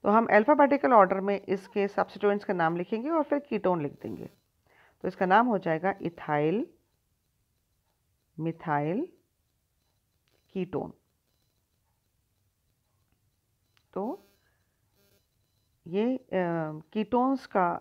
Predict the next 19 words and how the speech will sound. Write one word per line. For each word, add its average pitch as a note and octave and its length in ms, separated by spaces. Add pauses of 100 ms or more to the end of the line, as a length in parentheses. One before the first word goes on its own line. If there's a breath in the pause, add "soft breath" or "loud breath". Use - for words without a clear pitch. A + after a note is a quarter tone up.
नोमेनक्लेचर E3 560
इस F3 120
प्रकार F3 280
से F3+ 100
होता F#3 180
है G#3 60
ट्रिवियल F#3+ 280
सिस्टम G3 340
में। A#3 180 (4000)
अल्फाबेटिकल G3+ 680
ऑर्डर D#3+ 260
में G3 160
हमें A#3 240
सब्स्टिट्यूएंट्स F3 540
का - 80
नाम D#3+ 200
लिखना D3+ 220
पड़ेगा। - 380 (260)
चलिए, - 260